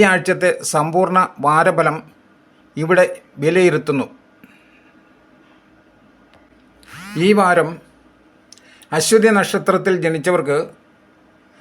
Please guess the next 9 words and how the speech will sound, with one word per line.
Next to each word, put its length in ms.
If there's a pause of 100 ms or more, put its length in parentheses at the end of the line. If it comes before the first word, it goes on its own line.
(300)
ധനപുഷ്ടിയും 600 (1120)
ആത്മവിശ്വാസവും 920 (160)
വർദ്ധിക്കും. 360 (1300)
തീരുമാനങ്ങൾ 640 (480)
സമയബന്ധിതമായി 880 (280)
നടപ്പാക്കുവാൻ 580 (100)
കഴിയും. 300 (1160)
ആഗ്രഹങ്ങൾ 520 (240)
സഫലമാകും. 640